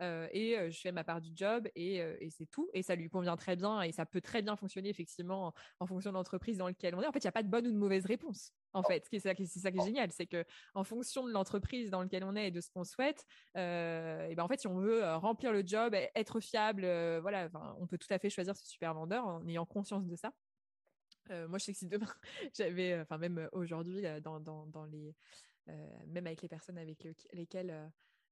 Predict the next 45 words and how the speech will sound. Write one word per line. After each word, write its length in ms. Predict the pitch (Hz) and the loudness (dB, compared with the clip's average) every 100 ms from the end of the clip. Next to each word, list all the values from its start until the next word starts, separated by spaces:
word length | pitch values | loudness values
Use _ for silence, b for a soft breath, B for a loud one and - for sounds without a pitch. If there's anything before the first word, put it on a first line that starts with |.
| - | -18
euh, 320 | 160 160 160 160 | -14 -14 -14 -8
je 140 | 170 | -6
collabore 480 | 160 190 175 180 180 | -2 -2 0 0 -2
un 80 | 170 | -6
petit 180 | - 185 | -8 -6
peu, 280 | 202 202 | -2 0
et 60 | 185 | -2
puis 160 | - 156 | -6 -12
demain, 240 | 156 170 | -10 -10
ce 120 | 175 | -12
sera, 480 | 156 - 147 165 - - - - - - | -10 -8 -6 -6 -10 -12 -16 -16 -12 -8
euh, 120 | 165 | -8
ce 120 | 156 | -8
sera 200 | 180 185 | -6 -4
certainement 480 | 220 208 262 240 240 | -2 0 2 2 2
beaucoup 280 | 196 233 269 | 2 0 2
plus. 240 | - 381 - - b b b 190 | 4 2 2 -16 b b b -4
Euh, 960 | 190 180 175 170 165 160 156 156 151 156 | -2 0 0 0 -2 -4 -6 -6 -4 2
bah, 140 | 185 | 4
le, 220 | 196 185 | 4 4
le, 140 | 180 190 | 4 2
le, 220 | 190 175 | 4 4
le 120 | 170 | 4
mindset, 400 | 185 202 - 240 220 | 4 2 2 2 2
l'état 180 | 196 190 | 2 2
d'esprit 380 | 185 - 240 | 2 0 -4
de, 200 | 185 170 | -2 -2
de 100 | 160 | 0
croissance 440 | 165 - 214 247 240 | -2 0 0 0 0
et 60 | |
de 60 | 175 | 0
progression, 580 | - 180 175 175 269 247 | 2 4 4 2 -2 -2
en 60 | |
fait, 300 | 196 240 - - | 0 -2 -4 -12
il 200 | 95 175 | -6 -2
est 40 | |
génial, 300 | 190 226 240 | 0 2 2
parce 120 | 185 - | 0 -6
qu'effectivement, 440 | 175 180 196 214 | -6 -6 -2 0
le 100 | 180 | 0
fameux 280 | 175 175 180 | 0 -2 -2
vendeur 440 | 190 185 196 190 | -2 -2 -2 -4
qui, 160 | - 180 | -8 -8
euh, 200 | 175 160 - - - _ 170 | -6 -8 -10 -20 -20 _ -10
euh, 580 | 151 147 147 143 147 | -6 -6 -6 -6 -8